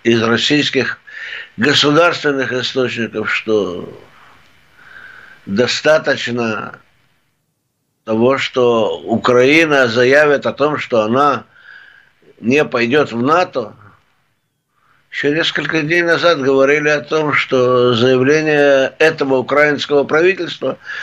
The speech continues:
не стоит бумаги, на которой они на-, подписывают. Еще не было ни одного соглашения, письменного, устного, которое бы оно соблюдали. Если после этого может кто-то сказать:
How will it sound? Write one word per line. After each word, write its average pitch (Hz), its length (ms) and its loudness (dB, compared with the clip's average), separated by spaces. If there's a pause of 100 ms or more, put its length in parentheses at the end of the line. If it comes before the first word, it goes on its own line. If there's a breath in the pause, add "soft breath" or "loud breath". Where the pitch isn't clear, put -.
(300 loud breath)
не 139 160 4
стоит 165 500 2
бумаги, 156 540 -2
на 113 160 -4
которой 113 500 -2
они 107 180 0
на-, 101 180 -2
подписывают. - 920 -4 (1700 loud breath)
Еще - 280 2
не 190 180 4
было 175 280 2
ни 185 120 2
одного 208 540 0
соглашения, 98 960 -10 (540 loud breath)
письменного, 147 720 2
устного, 196 460 2
которое 175 400 2
бы 165 100 4
оно 165 180 0
соблюдали. 127 800 -2 (320 loud breath)
Если - 220 -6
после 143 380 0
этого 147 280 0
может 143 320 0
кто-то 147 300 -2
сказать: 139 500 0